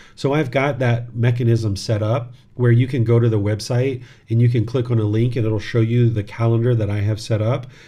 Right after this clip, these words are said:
And I've already put designated times in there based on my time zone here. And when you pull it up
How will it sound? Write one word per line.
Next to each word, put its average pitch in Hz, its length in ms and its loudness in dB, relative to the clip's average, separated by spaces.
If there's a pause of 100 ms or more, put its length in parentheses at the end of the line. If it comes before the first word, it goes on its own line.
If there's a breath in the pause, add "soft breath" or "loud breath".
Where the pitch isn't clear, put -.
(160 loud breath)
And 123 120 -2
I've 151 180 0
already 143 360 2
put 120 300 -4
designated 113 600 0
times 147 440 -2
in 104 140 -2
there 101 360 -2 (300 loud breath)
based 139 260 -2
on 110 140 0
my 110 180 0
time 120 380 2
zone 107 240 2
here. 117 500 -2 (380 loud breath)
And 123 160 2
when 120 160 6
you 160 160 2
pull 127 320 -2
it 113 80 2
up 127 320 0